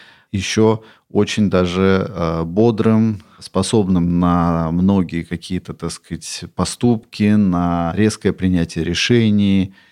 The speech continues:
на то, чтобы встать и, допустим, собрать сумку и поехать куда-то. Ментально все равно себя ощущаешь вот в том периоде, то есть ты не закостенел, продолжаешь трансформироваться, и поэтому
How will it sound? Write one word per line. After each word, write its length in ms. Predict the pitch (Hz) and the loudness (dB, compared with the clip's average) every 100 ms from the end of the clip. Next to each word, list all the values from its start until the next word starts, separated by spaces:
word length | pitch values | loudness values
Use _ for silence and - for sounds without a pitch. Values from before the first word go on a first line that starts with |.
| _ | _
на 240 | - 95 92 | -2 0 0
то, 200 | 107 101 | 0 -2
чтобы 720 | - 92 90 92 92 92 87 | -2 -4 0 2 4 2 0
встать 540 | - - 120 123 - - | -8 0 2 0 -6 -20
и, 580 | 110 - 90 95 92 | -14 -8 -6 -4 -4
допустим, 460 | 90 92 90 - 82 | -4 -4 -4 -6 -8
собрать 420 | - 87 90 90 | -2 0 2 0
сумку 380 | - 110 107 87 | 0 0 0 -2
и 80 | 80 | -4
поехать 460 | 87 90 85 - - | 0 0 0 -6 -16
куда-то. 440 | - 65 60 - - 92 _ _ _ | -10 -8 -8 -14 -20 _ _ _ _
Ментально 540 | 110 107 95 123 127 92 | 0 0 2 2 4 0
все 160 | - | 0
равно 220 | 90 95 101 | 2 2 2
себя 220 | 90 87 | 0 -2
ощущаешь 580 | 85 92 - 113 95 85 | 0 -4 2 2 2 -2
вот 100 | - | -8
в 100 | - | -2
том 220 | 104 92 | -2 -2
периоде, 580 | - 87 120 143 117 95 | -4 0 2 2 0 -2
то 140 | 82 | -4
есть 160 | 82 - | -8 0
ты 140 | 113 | 2
не 180 | 101 95 | 4 2
закостенел, 920 | 87 85 82 - 98 90 80 92 95 _ | -2 -6 -10 -4 0 0 0 -2 -6 _
продолжаешь 520 | 82 82 87 87 90 | -6 0 0 2 0
трансформироваться, 920 | - 80 - 73 78 90 104 117 - 98 | 0 -8 -6 -4 -2 0 0 0 -4 -6
и 140 | 110 | -6
поэтому 840 | - 95 104 110 107 101 104 101 | -2 2 2 2 2 4 4 2